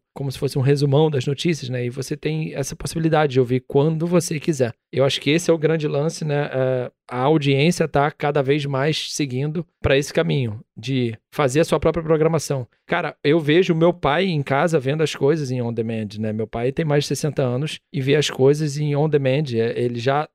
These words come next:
a cabeça dele já literalmente saiu da grade da televisão, né? Ele vê o Auto Esporte todo domingo, mas ele acorda dez e meia, onze horas da manhã.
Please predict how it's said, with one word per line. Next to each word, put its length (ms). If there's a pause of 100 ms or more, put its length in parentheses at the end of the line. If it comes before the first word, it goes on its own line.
a 140
cabeça 440
dele 280
já 420
literalmente 640 (180)
saiu 380
da 140
grade 280
da 80
televisão, 560
né? 160
Ele 140
vê 160
o 140
Auto 180
Esporte 400
todo 180
domingo, 440 (120)
mas 160
ele 140
acorda 320
dez 240
e 40
meia, 200
onze 220
horas 180
da 80
manhã. 340